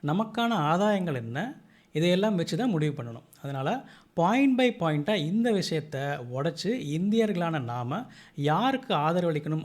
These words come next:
அப்படின்றத இந்த வீடியோல பார்ப்போம். இந்தியா பாரம்பரியமாவே பாலஸ்தீனுக்கு ஆதரவா தான் நிக்குது.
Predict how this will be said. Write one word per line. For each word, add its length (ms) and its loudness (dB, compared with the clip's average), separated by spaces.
அப்படின்றத 340 -4
இந்த 320 -2
வீடியோல 380 -2
பார்ப்போம். 320 -14
இந்தியா 520 4
பாரம்பரியமாவே 1120 4
பாலஸ்தீனுக்கு 680 0
ஆதரவா 500 0
தான் 240 -4
நிக்குது. 300 -6